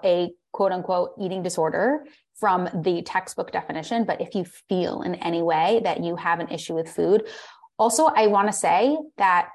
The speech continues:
a lot of people don't get help because they don't think that they have an extreme of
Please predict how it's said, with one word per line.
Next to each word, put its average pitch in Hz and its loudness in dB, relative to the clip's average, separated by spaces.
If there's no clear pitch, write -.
a 214 0
lot 202 0
of 254 -8
people 294 -2
don't 202 -2
get 202 -2
help 190 -4
because 220 -2
they 220 2
don't 208 -4
think 202 -6
that 185 -8
they 190 0
have 175 -2
an 180 -4
extreme 175 -2
of 165 -4